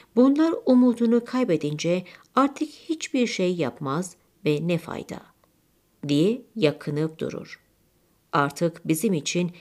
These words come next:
iş işten geçmiştir, kim ile savaşacağız, ne yapmalıyız, neden çaba harcamalıyız?" demeye başlar. "Biz artık yapamayız." der.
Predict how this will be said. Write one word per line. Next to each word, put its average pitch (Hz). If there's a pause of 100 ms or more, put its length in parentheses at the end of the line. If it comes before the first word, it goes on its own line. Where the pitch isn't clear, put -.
(220)
iş 269
işten 226
geçmiştir, 196 (320)
kim 320
ile 208
savaşacağız, - (360)
ne 311
yapmalıyız, 143 (260)
neden 190
çaba 269
harcamalıyız?" 139
demeye 127
başlar. 117 (800)
"Biz 170
artık 175
yapamayız." 208
der. 113